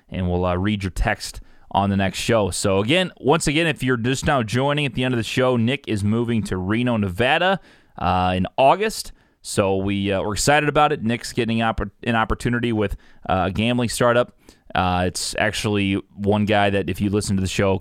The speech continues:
couple weeks ago, was just on. Uh, Trent Adia, the C E O of Book It Sports, has, uh, decided to get Nick on for four months for sure. And I,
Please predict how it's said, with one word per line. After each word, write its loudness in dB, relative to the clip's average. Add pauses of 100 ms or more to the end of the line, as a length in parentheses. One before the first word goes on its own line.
couple -2
weeks -2
ago, 2
was 0
just -4
on. 2 (260)
Uh, -2
Trent -2
Adia, 0
the -2
C -4
E 2
O 2
of -4
Book -2
It -6
Sports, 0 (300)
has, -2
uh, 0
decided -2
to -2
get 0
Nick 0
on 2
for -6
four 2
months 0
for -2
sure. 2
And 0 (420)
I, -2